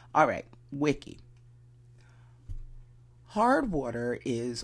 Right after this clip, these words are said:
water that has high mineral content, in contrast with soft water. Now, hard water is formed when water percolates through deposits of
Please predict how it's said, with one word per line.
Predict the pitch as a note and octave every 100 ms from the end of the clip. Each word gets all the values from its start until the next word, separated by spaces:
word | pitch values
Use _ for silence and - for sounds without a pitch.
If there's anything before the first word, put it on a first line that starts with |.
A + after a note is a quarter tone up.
| -
water | C3 D#3 E3
that | D3+ A#2
has | A2+ G#2 A2 A2 - -
high | - - F3 F#3 F#3+
mineral | E3 D3 C3 B2
content, | - G#2+ G#2 - - - - - - - - -
in | C3+
contrast | B2+ C#3+ C3+ B2 G#2 -
with | A2+ G#2 -
soft | - - - E4+ -
water. | A2+ E2 - - - - -
Now, | A#2+ A2+ -
hard | - G3+ C4
water | B3 D#3+ A#2+ -
is | C3 -
formed | - F#3+ A3 C#3 A2+
when | - B2+ A#2+
water | A2 D#3+ F#3+
percolates | G3+ - - F4 D#3+ A#2 A2 -
through | D3 C3 C3 - -
deposits | - - - F3 G3 C3 -
of | A#2 G2